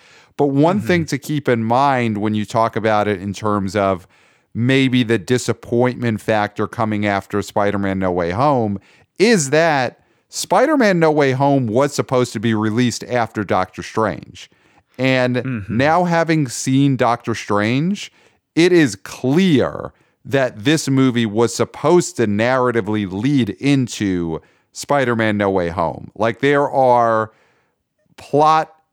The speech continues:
Speaker 1: issues that even though it's clear they have filmed more footage, there's a lot of, uh, uh, audio looping, and they, they've tried to make it make sense.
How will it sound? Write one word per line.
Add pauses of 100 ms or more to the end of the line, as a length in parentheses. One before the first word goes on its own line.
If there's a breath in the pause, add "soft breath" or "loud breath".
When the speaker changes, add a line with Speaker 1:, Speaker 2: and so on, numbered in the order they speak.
Speaker 1:
issues
that
even
though
it's
clear
they
have (400)
filmed
more
footage,
there's
a
lot
of,
uh,
uh,
audio
looping,
and
they,
they've
tried
to
make
it
make
sense.